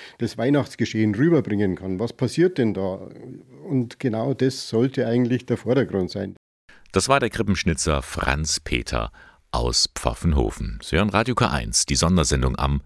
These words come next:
Speaker 2: Feiertag. Es geht um Krippen, denn vor genau achthundert Jahren wurde das erste Krippenspiel aufgeführt. Sie hören die Sondersendung von Radio K eins heute am ersten Weihnachtstag. Es geht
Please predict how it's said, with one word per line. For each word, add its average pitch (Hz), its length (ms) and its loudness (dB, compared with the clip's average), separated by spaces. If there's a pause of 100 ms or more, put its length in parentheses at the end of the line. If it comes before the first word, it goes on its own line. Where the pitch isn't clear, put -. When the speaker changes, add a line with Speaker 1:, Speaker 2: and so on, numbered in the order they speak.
Speaker 2:
Feiertag. - 680 -2
Es - 100 0
geht - 180 -6
um 104 100 -4
Krippen, - 420 4 (380)
denn 55 120 -4
vor 55 200 -2
genau 60 320 2
achthundert 82 520 0
Jahren 62 420 0 (340)
wurde 64 240 0
das - 260 -6
erste 67 320 -2
Krippenspiel - 640 -2
aufgeführt. - 760 -4 (840)
Sie - 220 2
hören 135 280 2 (280)
die 95 60 4
Sondersendung 92 600 4
von 76 160 2
Radio - 280 -2
K 73 140 0
eins 73 340 0
heute 62 240 -2
am 67 140 -2 (140)
ersten 65 680 0
Weihnachtstag. - 840 -4
Es - 120 0
geht - 240 -2